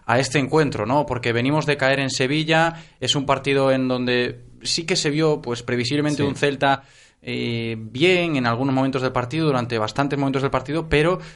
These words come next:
Speaker 1: fallón en ciertos aspectos que no tenía acostumbrados a fallar.
Speaker 2: Sí, eso es que es tal cual lo que has dicho. Eh,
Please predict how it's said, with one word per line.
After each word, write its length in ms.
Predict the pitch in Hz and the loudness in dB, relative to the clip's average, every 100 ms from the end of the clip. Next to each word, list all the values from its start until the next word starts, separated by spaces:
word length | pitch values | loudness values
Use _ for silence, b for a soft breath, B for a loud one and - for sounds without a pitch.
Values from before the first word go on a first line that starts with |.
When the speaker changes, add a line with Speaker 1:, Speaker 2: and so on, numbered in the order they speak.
| B | B
Speaker 1:
fallón 540 | - 123 120 139 180 151 | 0 2 2 2 0 -4
en 120 | 120 | -4
ciertos 260 | 131 131 139 | -4 -4 -6
aspectos 420 | 131 143 156 156 | -4 -6 -4 -6
que 160 | 143 | -4
no 120 | 120 123 | -4 -2
tenía 200 | 151 131 | -2 -2
acostumbrados 520 | 113 - 113 110 107 | -4 -4 -2 -2 -4
a 60 | 104 | -4
fallar. 380 | 110 117 98 B B B B _ | -2 -2 -4 B B B B _
Speaker 2:
Sí, 320 | - - 151 143 | -8 -2 0 2
eso 800 | 113 113 135 123 120 113 110 110 | 2 0 -2 0 0 0 0 -4
es 120 | - | -4
que 80 | 113 | -4
es 80 | |
tal 160 | 123 120 | -2 0
cual 160 | 120 113 | 0 0
lo 100 | 110 | 0
que 80 | |
has 140 | 107 - | -4 -2
dicho. 400 | 123 - 107 101 - | -4 -4 -8 -6 -6
Eh, 500 | 110 110 110 110 | -4 -2 -2 -4